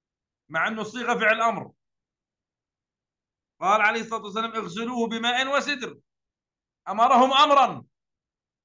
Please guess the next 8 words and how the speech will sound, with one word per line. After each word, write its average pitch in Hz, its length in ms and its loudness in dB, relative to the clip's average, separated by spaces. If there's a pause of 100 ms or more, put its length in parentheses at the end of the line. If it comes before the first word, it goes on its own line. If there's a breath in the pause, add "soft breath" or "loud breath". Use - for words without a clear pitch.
(380)
اللي، 208 340 -10
آه، 202 140 -12 (500)
آه، 185 200 -8 (160)
آه، 170 280 -2
قام 285 340 4
بهذا 262 320 6
الفعل 214 400 2
مجموعة 269 640 2